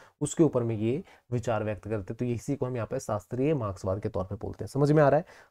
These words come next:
I hope so आपको समझ में आ गया होगा, अब यहाँ पे दिक्कत नहीं होगा। दो चैप्टर और आएंगे मार्क्सवाद के, उसको भी मैं इसी वीडियो में कवर कर दूंगा, जिससे आपको दिक्कत ना हो। अनाल स्कूल इंपॉर्टेंट चैप्टर है भैया। अनाल स्कूल है क्या? तो एक, अ, ग्रुप स्कूल, मतलब, एक,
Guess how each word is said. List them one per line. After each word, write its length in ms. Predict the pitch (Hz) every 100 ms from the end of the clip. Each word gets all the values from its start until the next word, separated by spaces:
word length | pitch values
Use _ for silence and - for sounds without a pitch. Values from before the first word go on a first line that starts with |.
| - 123
I 60 |
hope 240 | 131 147 -
so 100 | 160
आपको 300 | 127 - 127
समझ 260 | 120 113
में 120 | 110 104
आ 160 | 113
गया 140 | 135 131
होगा, 180 | 117
अब 200 | 120 151
यहाँ 180 | 135 104
पे 100 | 113
दिक्कत 360 | 117 110 113 110
नहीं 100 | 104
होगा। 180 | 95 104
दो 240 | 117 151
चैप्टर 320 | 151 135 143
और 200 | 131 143
आएंगे 200 | 143 143
मार्क्सवाद 400 | 135 127 - 127
के, 80 | 147
उसको 280 | 123 - 127
भी 100 | 131
मैं 100 | 131
इसी 160 | 120
वीडियो 200 | 131 127
में 100 | 131
कवर 200 | 127 117
कर 120 | 113 117
दूंगा, 260 | 117 147 - - _ -
जिससे 180 | 113 120
आपको 180 | 110 123
दिक्कत 320 | 113 - 95
ना 60 | 92
हो। 180 | 90 -
अनाल 280 | 139 143 170
स्कूल 260 | - 175
इंपॉर्टेंट 400 | 147 120 120 143
चैप्टर 240 | 147 135 143
है 60 |
भैया। 200 | 127 131
अनाल 200 | 131 127
स्कूल 260 | 131 - 120
है 100 | 107
क्या? 180 | 123 139 _ - _ _
तो 60 | 170
एक, 180 | 175 208
अ, 440 | 190 170 151 143
ग्रुप 320 | 131 135 190 - -
स्कूल, 340 | 156 - 156 147
मतलब, 260 | 147 170
एक, 280 | 175 -